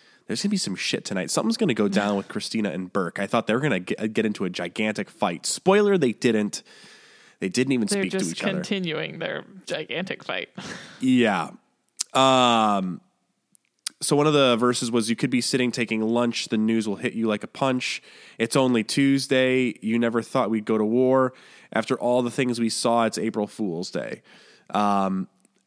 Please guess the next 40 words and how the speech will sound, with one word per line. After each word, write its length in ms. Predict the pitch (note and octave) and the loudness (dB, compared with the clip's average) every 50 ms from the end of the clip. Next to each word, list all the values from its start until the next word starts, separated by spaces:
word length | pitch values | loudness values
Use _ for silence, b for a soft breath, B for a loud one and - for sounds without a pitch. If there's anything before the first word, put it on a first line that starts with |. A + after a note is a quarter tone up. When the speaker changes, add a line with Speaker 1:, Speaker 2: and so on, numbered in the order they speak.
| _ _ _ _ _ _ _ _ _ _ _ _ _ _ _ _ _ _ _ _ _ _ _ _ _ _ _ _ _ _ _ _ - | _ _ _ _ _ _ _ _ _ _ _ _ _ _ _ _ _ _ _ _ _ _ _ _ _ _ _ _ _ _ _ _ 2
Speaker 1:
I 120 | C#3+ D3 | 4 6
was 200 | D#3 D#3+ D3 B2 | 6 6 4 4
listening 320 | C#3+ D#3+ D#3 - E3 F3 F3 | 4 2 2 2 2 2 4
to 60 | F3 | 4
that 120 | F3 G3 | 4 4
and 80 | F3+ E3 | 4 4
I'm 80 | D3 C#3+ | 4 4
like, 200 | C3 B2 A#2 - | 4 2 2 0
"Okay, 280 | B2+ B2 - A2+ G2+ | -2 -2 0 -2 0
do 100 | F#2 A#2 | 0 0
I, 60 | A#2+ | -2
did 140 | G#2 G#2+ C#3+ | -2 0 -2
I 40 | F3 | -2
hear 240 | F#3 - - C#3+ D3 | -2 -2 -2 -2 0
that 160 | D#3 - C3 | 0 0 0
right? 180 | C#3 C#3+ D3+ - | 0 0 0 0
Like, 140 | A#2 G#2+ - | -2 -2 0
these 180 | - A#2+ A#2+ | 0 -2 0
don't, 120 | C#3 C#3 - - | 0 -2 -2 -2
I 60 | A2+ | -2
don't, 140 | B2 A#2 - | -4 -2 -2
I 80 | A2+ | 0
wasn't 280 | A2+ C3+ D#3 E3 C#3 G2+ | 0 0 0 0 -2 -2
getting 200 | A2+ G2+ F#2 F2+ | -2 -2 0 -2
it. 100 | G2+ F#2 F#2+ | -2 -2 -2
I 20 | |
wasn't 180 | A#2 B2+ C#3+ B2 | -2 -2 -2 -2
making, 300 | A#2+ A#2 - G#2+ G2 - | -4 -4 -4 -6 -6 -6
it 80 | - A#2 | -4 -4
wasn't 200 | A#2 A#2+ A#2+ A2+ | -2 -2 -2 -2
making 240 | A2 G#2+ - F#2+ F2+ | -4 -4 -4 -6 -8
sense." 380 | - - E2+ C2+ - - - B B B B B B B B B - | -8 -8 -8 -8 -10 -12 -12 B B B B B B B B B -2
Um, 520 | - A2 G#2+ G#2+ G#2 G2 F#2+ F2+ F2+ F2+ - _ _ _ _ _ _ _ _ _ - - - | 0 2 4 4 2 2 0 -2 -4 -6 -10 _ _ _ _ _ _ _ _ _ -20 -16 -6
but 120 | - D3 C#3+ | 0 2 2
anyways, 420 | C#3+ C#3 B2+ A2+ A2 G#2+ G2 - | 4 4 4 4 4 2 0 -2
it 120 | G#2 A#2+ | -4 -4
just 140 | - B2 - | -4 -4 -2
kinda 180 | - C#3 B2 A#2 | 0 0 0 0
stuck 240 | - - A#2+ A2 - | 0 -2 -2 0 2
out 260 | A2 G#2 G#2 - | 2 2 0 -2